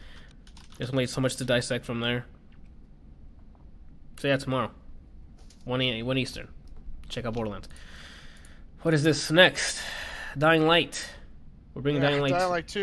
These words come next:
Speaker 2: is coming to E three.
Speaker 1: We
Speaker 2: They
Speaker 1: can't
Speaker 2: have
Speaker 1: wait
Speaker 2: a
Speaker 1: to show you the
Speaker 2: small little
Speaker 1: latest.
Speaker 2: preview, a fifteen-second little thing that's, uh, you know, shows
Speaker 1: It looks like the day and
Speaker 2: some
Speaker 1: night cycle.
Speaker 2: cost-,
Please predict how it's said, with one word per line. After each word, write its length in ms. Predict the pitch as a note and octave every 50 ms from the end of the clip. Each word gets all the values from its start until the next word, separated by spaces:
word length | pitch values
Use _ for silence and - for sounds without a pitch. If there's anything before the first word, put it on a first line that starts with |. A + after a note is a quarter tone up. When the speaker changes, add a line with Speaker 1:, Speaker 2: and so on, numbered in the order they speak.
| F#3+
Speaker 2:
is 100 | F#3 F3
coming 220 | - F#3 F3+ E3+ D#3+
to 40 | D#3+
E 140 | D#3+ E3 D#3+
three. 460 | - - F3 F3 F3 E3 D3+ C3 - - - - - - - - - - - -
Speaker 1:
We 80 | C3+ B2+
Speaker 2:
They 60 | C#3+
Speaker 1:
can't 120 | D3 C#3+
Speaker 2:
have 80 | C#3 C3+
Speaker 1:
wait 40 | C3
Speaker 2:
a 20 |
Speaker 1:
to 80 | C3+ C3
show 140 | - - D3
you 60 | C#3
the 40 | -
Speaker 2:
small 140 | D3 D3 C#3
little 160 | C#3 D3 D3+
Speaker 1:
latest. 240 | D3+ D3 C#3+ C#3+ D3
Speaker 2:
preview, 280 | D3 D3 C#3+ C#3 C3+
a 80 | C3 - - - - - - - - - - - - -
fifteen-second 560 | E3+ D#3+ - F3+ D#3+ C#3 - F3 E3 E3 D3+ D3
little 160 | D3 C#3+ C3+
thing 240 | - D3 C#3+ C#3+ C3+
that's, 260 | B2+ B2 - - - - - B2+
uh, 80 | C3 B2+ B2 - - C#3
you 100 | C3+ B2+
know, 220 | A#2+ A2+ A#2 - - - - - -
shows 640 | - - C#3+ B2+ B2+ B2+ B2+ A#2+ - - - - - - - - - - -
Speaker 1:
It 100 | - -
looks 140 | C#3 D3 C3+
like 100 | D3+ C#3
the 80 | C#3 C3
day 180 | A#2+ C3 C3
and 60 | C3 B2
Speaker 2:
some 60 | B2+
Speaker 1:
night 100 | B2+ B2+ -
cycle. 320 | - B2 B2 B2 D3+ C#3+
Speaker 2:
cost-, 240 | C#3+ C#3 C#3+ -